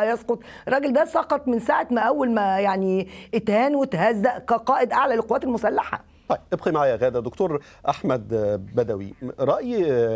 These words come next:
Speaker 2: الأستاذة غادة، لا، أن الس-، السيسي بشكل أو بآخر سقط، ولو حتى لم يسقط على أرض ال-، ال-، الواقع. المقابل، لا، بيقولوا السيسي قوي حتى من خلال مشاهد الأمس، حتى ولو كانت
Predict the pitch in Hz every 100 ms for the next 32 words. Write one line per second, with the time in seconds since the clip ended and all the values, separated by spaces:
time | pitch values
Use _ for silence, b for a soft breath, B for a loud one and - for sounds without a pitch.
0 | 117 - 110 170 156 117 131 143 147 139
1 | 139 131 - 165 135 - 165 165 139 156
2 | 196 - 156 143 123 110 120 151 160 147
3 | - b b 175 - 123 107 95 123 113
4 | - 170 156 131 135 147 - 131 120 113
5 | 120 127 110 110 98 92 B B - 117
6 | 110 127 120 113 110 98 110 95 87 139
7 | 127 - 139 139 - 151 165 185 196 117
8 | 104 98 117 127 - 113 - 143 143 226
9 | 202 135 - B B - - _ 143 131
10 | 120 - 131 139 196 170 139 156 151 135
11 | 117 110 127 - 135 139 - 131 127 151
12 | 143